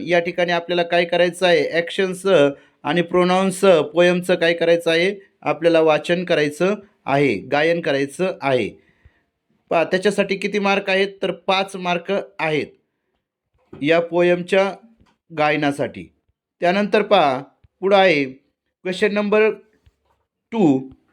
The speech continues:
read the announcement given below and answer the question orally, five mark. या ठिकाणी, अ, ही जी अनाउन्समेंट आहे, या अनाउन्समेंटचं वाचन करायचं आहे, त्याच्यावर आधारित प्रश्न, पाच प्रश्न, अ,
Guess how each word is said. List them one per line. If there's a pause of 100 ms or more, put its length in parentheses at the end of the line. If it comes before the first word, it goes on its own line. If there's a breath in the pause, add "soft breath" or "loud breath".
read
the (280)
announcement (100)
given
below (180)
and
answer
the (120)
question
orally, (160)
five
mark. (440 loud breath)
या
ठिकाणी, (300 soft breath)
अ, (400)
ही
जी
अनाउन्समेंट
आहे,
या
अनाउन्समेंटचं
वाचन
करायचं
आहे,
त्याच्यावर
आधारित
प्रश्न, (360)
पाच
प्रश्न, (440 loud breath)
अ,